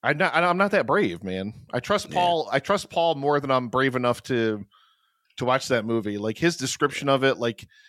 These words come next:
Speaker 1: it was what? It was like a, it was a terrorist attack, and, like, these guys stopped it 'cause they were, like, were they Navy
Speaker 2: Yeah, it's
Speaker 1: seals?
Speaker 2: based on a true story,
Speaker 1: But
Speaker 2: but
Speaker 1: then,
Speaker 2: I can't,
Speaker 1: like, he,
Speaker 2: I don't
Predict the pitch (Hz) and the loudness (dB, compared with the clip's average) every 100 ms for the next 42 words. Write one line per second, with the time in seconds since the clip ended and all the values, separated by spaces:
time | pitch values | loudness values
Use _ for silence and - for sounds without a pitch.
0 | _ - 127 139 143 135 120 123 135 123 | _ -6 0 2 4 2 2 2 2 2
1 | 113 123 113 - 165 180 190 - - 151 | 0 -2 -2 0 2 2 0 -2 -2 2
2 | 143 143 - 127 123 120 - 117 - 127 | 2 0 -2 -2 0 0 -2 -6 0 2
3 | 131 131 - 131 123 - 131 - - 104 | 2 0 0 0 0 2 2 2 -6 -2
4 | 117 110 113 110 104 - _ _ _ _ | 0 2 2 0 -2 -8 _ _ _ _
5 | - 117 143 226 247 165 233 226 131 156 | -6 0 2 2 2 2 2 4 4 2
6 | - 104 90 117 104 - 104 104 95 80 | 2 0 2 2 2 2 2 4 4 2
7 | 80 87 233 233 226 180 85 | 2 2 4 2 2 2 0